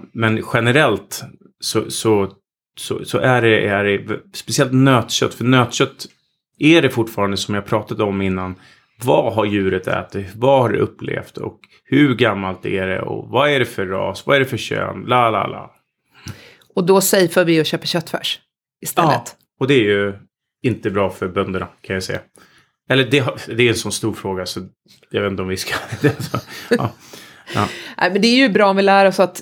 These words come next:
Speaker 2: tillaga fler detaljer, eh, på djuret naturligtvis, så att
Speaker 1: Absolut.
Speaker 2: vi blir säkrare kockar.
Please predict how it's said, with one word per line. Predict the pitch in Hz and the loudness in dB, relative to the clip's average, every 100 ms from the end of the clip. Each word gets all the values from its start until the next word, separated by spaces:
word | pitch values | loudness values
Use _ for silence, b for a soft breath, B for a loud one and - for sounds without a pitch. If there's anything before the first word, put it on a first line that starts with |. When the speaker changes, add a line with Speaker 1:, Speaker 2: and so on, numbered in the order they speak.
| - | 0
Speaker 2:
tillaga | 202 185 214 214 190 180 170 | 2 4 4 4 4 2 0
fler | - 180 160 | 2 4 4
detaljer, | 151 165 214 160 147 - - _ _ _ _ | 2 0 0 0 -4 -8 -14 _ _ _ _
eh, | 180 160 | -2 0
på | 196 | 2
djuret | 185 180 147 156 | 2 2 2 -4
naturligtvis, | 147 139 123 127 - - | -8 -4 -6 -4 -6 -6
så | - | -4
att | 139 | -2
Speaker 1:
Absolut. | 143 160 | 0 2
Speaker 2:
vi | 147 | 4
blir | 165 | 4
säkrare | 151 175 143 - 151 131 - - _ | 4 2 0 0 -4 -2 -4 -6 _
kockar. | - - 98 | -8 -4 -4